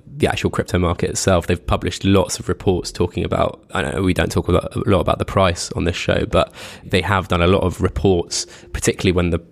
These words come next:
the price was sky high before Christmas time and around about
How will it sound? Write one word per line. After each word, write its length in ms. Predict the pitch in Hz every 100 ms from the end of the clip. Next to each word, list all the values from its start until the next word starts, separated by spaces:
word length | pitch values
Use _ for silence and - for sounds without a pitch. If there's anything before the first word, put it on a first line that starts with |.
| -
the 80 | 87
price 320 | - 87 -
was 80 | 90
sky 320 | - 87 87
high 340 | 87 85 85 - - _
before 260 | - 85
Christmas 380 | - 92 - 80
time 340 | - 85 85 85
and 240 | 85 82 -
around 320 | 92 85 85
about 340 | - 82 -